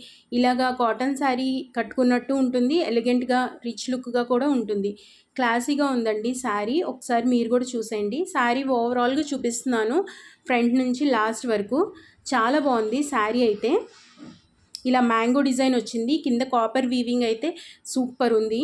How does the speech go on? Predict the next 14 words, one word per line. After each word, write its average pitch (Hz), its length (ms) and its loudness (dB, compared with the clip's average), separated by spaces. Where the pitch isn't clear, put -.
షైన్ 240 380 0
వచ్చి - 580 -4
అసలు 254 340 2
చాలా 226 300 0
బ్రైట్‌గా 247 380 2
కనిపిస్తుంది. 226 600 -2
ఆ 311 60 0
కాపర్ 269 420 0
జరీ 254 260 -2
వల్ల 240 220 0
శారీ 247 380 -2
మొత్తం 247 320 -4
హైలైట్ 240 420 -2
అయిందండి. 208 480 -2